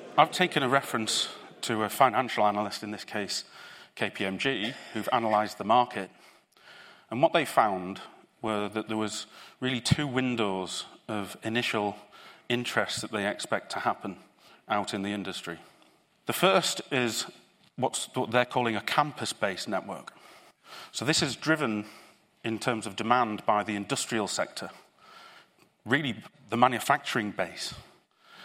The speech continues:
trying to introduce new ways of manufacturing, new ways of assembly, and building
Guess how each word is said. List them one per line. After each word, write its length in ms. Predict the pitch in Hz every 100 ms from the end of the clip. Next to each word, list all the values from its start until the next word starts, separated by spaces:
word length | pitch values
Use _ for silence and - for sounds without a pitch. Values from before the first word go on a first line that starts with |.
| -
trying 240 | - 123 117
to 120 | 127
introduce 580 | 117 - 107 113 110 -
new 180 | 120 117
ways 280 | 113 110 101
of 80 | 107
manufacturing, 840 | 107 101 123 - - 110 104 101
new 200 | 101 104
ways 180 | 104 98
of 100 | 95
assembly, 520 | 92 - 110 104 101 - - - - - - - - - - -
and 220 | 139 120
building 520 | 185 202 160 117 113